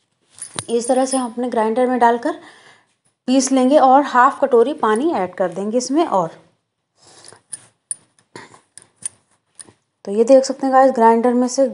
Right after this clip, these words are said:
डाल दिया था, ग्राइंड हो चुका है। तो यानी टोटल हमने ले लिया है दो कटोरी पानी। तो देख सकते हैं, इसमें हम यूज़ करेंगे तीन से चार कटोरी पानी और। तो देखिए कि हमें कैसे करना है।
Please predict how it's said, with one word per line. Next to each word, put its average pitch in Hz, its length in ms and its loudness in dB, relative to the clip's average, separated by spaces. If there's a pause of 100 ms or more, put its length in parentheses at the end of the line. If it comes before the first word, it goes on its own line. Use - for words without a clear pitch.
(260)
डाल 220 260 2
दिया 240 160 -2
था, 247 140 -4
ग्राइंड 240 520 0
हो 247 100 0
चुका 240 280 -4
है। 269 180 -4 (440)
तो 277 80 4
यानी 269 180 6
टोटल 285 380 4
हमने 254 280 0
ले 247 180 4
लिया 240 200 0
है 254 180 -2
दो 233 160 2
कटोरी 254 400 2
पानी। 254 360 0 (800)
तो 208 60 -10
देख 269 260 2
सकते 269 260 0
हैं, 277 320 -2
इसमें 247 260 -6
हम 277 460 0
यूज़ 247 300 0
करेंगे 254 480 4 (320)
तीन 233 220 -2
से 302 300 0 (720)
चार 247 200 6
कटोरी 247 340 2
पानी 240 320 0
और। 262 380 2 (240)
तो 226 80 0
देखिए 226 480 -8 (880)
कि 262 60 -2
हमें 269 240 -2
कैसे 202 300 -4
करना 175 320 -6
है। 180 220 -16